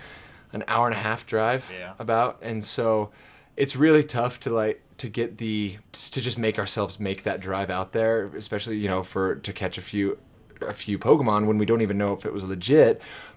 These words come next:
Speaker 1: But right when we get there, we turn into this little neighborhood, and there, Jace pulls up Pokevision, and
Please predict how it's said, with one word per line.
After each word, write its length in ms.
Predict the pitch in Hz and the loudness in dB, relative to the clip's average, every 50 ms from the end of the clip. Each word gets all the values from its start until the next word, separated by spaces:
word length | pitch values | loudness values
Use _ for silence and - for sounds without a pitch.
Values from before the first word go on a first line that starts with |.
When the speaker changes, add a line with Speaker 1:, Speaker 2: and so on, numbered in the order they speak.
| _ - | _ -2
Speaker 1:
But 140 | 127 127 | 0 0
right 340 | 131 135 127 120 120 156 160 | 0 2 2 2 2 2 0
when 180 | - 185 170 170 | -2 -4 -4 -4
we 80 | 156 139 | -4 -4
get 300 | - - 123 120 - - | -4 -6 -8 -8 -8 -8
there, 260 | 95 80 64 62 - - _ _ _ _ - - - - - - | -8 -8 -8 -8 -12 -16 _ _ _ _ -20 -20 -20 -20 -12 -6
we 100 | 107 110 | -6 -4
turn 280 | 104 - - 143 151 147 | -4 -2 0 2 2 2
into 160 | 139 135 120 | 2 0 0
this 180 | 113 113 110 - | -2 -4 -2 0
little 160 | 117 113 120 | 0 0 0
neighborhood, 720 | 117 110 107 107 107 104 98 90 92 87 82 85 80 - - - - - - - - _ _ _ - | 0 0 0 0 0 -2 -2 -4 -4 -6 -6 -6 -6 -10 -14 -20 -20 -20 -20 -20 -20 _ _ _ -2
and 200 | 113 113 107 107 | 0 0 2 4
there, 360 | 101 110 113 113 - - - - - _ _ _ _ _ - - | 4 4 6 4 2 0 -2 -12 -18 _ _ _ _ _ -12 -4
Jace 240 | - 131 120 127 - | 0 2 2 2 2
pulls 160 | - 139 120 | 2 2 2
up 140 | 123 - - | 2 0 0
Pokevision, 640 | 120 117 110 - 107 95 98 90 85 90 87 90 90 - - _ _ _ _ _ _ - | 0 -2 0 0 0 0 0 -2 -2 -4 -4 -6 -6 -8 -14 _ _ _ _ _ _ -6
and 480 | - 107 110 107 107 107 104 101 110 | -2 0 0 0 0 0 -2 -2 -4